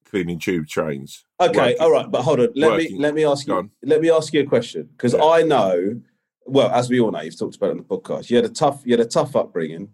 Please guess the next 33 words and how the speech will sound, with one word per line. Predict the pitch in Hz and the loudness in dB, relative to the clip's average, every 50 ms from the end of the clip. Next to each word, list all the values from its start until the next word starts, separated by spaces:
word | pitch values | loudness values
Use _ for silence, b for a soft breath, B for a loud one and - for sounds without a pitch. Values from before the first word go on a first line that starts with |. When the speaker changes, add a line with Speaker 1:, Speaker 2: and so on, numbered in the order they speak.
| _ - | _ -2
Speaker 2:
Well, | 123 151 165 | 0 0 0
you | 214 214 | 0 -2
didn't | 226 233 240 254 | 0 2 2 2
have | 233 220 | 2 2
a | 196 | 2
tough | 214 214 180 208 | 0 0 0 0
upbringing | 190 - 170 160 156 147 | 0 0 0 0 0 0
in | 143 | 0
terms | 160 143 - | 0 0 0
Speaker 1:
No. | 147 | 0
Speaker 2:
of | 147 | -4
your | |
parents | 143 - 165 160 151 131 127 - | -2 0 0 0 0 0 -2 -6
are | 123 | -4
great | - 131 120 104 95 85 | -2 0 2 2 0 -2
or | 85 | -6
whatever, | 87 82 82 - 90 | -10 -12 -10 -8 -4
but, | - 120 | -2 0
like, | 120 120 117 b b b b b b b | 2 0 0 b b b b b b b
what | 113 127 147 143 147 | -2 0 2 2 2
I | 143 | 2
mean | 143 127 | 2 2
is | 120 113 113 | 2 0 -2
you | 120 | -4
come | 117 - 160 151 143 | -4 -2 -2 -2 -2
from | 143 139 127 | -2 -2 0
a, | 127 120 | 0 0
a, | - 110 107 - 92 - 73 - 101 - - | 0 -2 -4 -6 -8 -12 -8 -8 -6 -4 -4
a | 110 | -4
tough | 117 - - 113 | -2 -2 0 0
Speaker 1:
Yeah. | 110 85 | 0 0
Speaker 2:
background, | 80 104 - - - 90 78 76 67 67 - | -2 -2 -2 -4 -6 -8 -8 -8 -8 -12 -14
right? | 76 78 98 107 | -12 -12 -12 -12